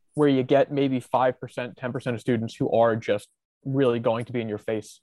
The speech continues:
for your beliefs, and that, that's a shame. But the vast majority of campus has an attitude of, "Hey,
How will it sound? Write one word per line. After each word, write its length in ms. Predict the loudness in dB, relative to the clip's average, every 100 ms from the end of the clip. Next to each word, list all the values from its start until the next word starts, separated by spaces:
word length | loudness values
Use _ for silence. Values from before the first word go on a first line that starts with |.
| _
for 80 | -4
your 80 | -2
beliefs, 380 | 0 -2 -4 -8
and 100 | -6
that, 200 | -6 -2
that's 240 | -4 -2
a 140 | -6 -8 -12
shame. 380 | -10 -6 -4 -6 -10 _ _ _ _
But 160 | 2
the 80 | 2
vast 300 | 4 4 4
majority 300 | 2 2 2
of 60 | -2
campus 540 | -6 -4 -4 -6 -14 -4
has 180 | -4
an 60 | -2
attitude 300 | -4 -2 -6
of, 80 | -2
"Hey, 360 | 2 2 0